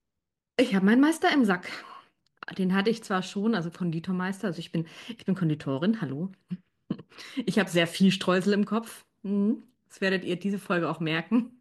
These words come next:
Und ich habe meinen Meister gemacht. Und zwar mein Konditormeister, und zwar sch-, schon letztes Jahr, äh, halt die letzten Jahre, da gehe ich jetzt heute in dieser Folge ein bisschen näher drauf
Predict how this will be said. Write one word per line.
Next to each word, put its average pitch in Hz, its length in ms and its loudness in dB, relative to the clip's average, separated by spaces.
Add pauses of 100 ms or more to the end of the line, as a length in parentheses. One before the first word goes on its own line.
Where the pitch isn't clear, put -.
Und - 760 -8
ich 214 140 0
habe 214 640 0 (1120)
meinen 208 440 2
Meister 185 400 0
gemacht. 147 500 -6
Und 170 180 -6
zwar 175 280 0
mein 196 160 0
Konditormeister, 190 840 0
und 180 140 -4
zwar 170 240 -2
sch-, - 200 -10
schon 175 180 -4
letztes 175 440 -2
Jahr, 180 340 2
äh, 143 160 0
halt 170 200 -6 (240)
die 180 80 -2
letzten 170 420 0
Jahre, 160 380 0
da 175 100 0
gehe 175 160 -4
ich 175 80 -10
jetzt - 220 -12
heute 175 520 -2 (380)
in 170 180 0
dieser 196 360 6
Folge 170 360 -4
ein 196 120 -2
bisschen 175 300 -4
näher 170 260 -2
drauf 151 320 -10